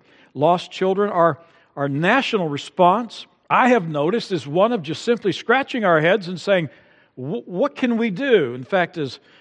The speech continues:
President Biden re-, uh, arrived on the scene, uh, many of the parents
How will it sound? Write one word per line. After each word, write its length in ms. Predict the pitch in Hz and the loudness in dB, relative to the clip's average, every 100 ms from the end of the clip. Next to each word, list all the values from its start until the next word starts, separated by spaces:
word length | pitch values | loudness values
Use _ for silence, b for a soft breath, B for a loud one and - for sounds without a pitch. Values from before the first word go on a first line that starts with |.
| b | b
President 420 | 185 175 165 170 156 | 0 0 0 -6 2
Biden 400 | 165 180 165 139 | 2 2 -4 -8
re-, 260 | 131 - | -10 -8
uh, 160 | 165 147 | -6 -4
arrived 540 | 143 131 160 180 165 | -4 0 4 4 4
on 140 | 160 147 | 0 0
the 80 | 135 | -4
scene, 640 | - 254 208 143 160 214 b b b b _ | -4 -2 0 -2 -4 -6 b b b b _
uh, 140 | 117 | -10
many 280 | 120 151 180 | -6 -2 0
of 40 | 156 | 0
the 80 | |
parents 640 | 139 180 175 156 - - | 0 2 4 2 -4 -14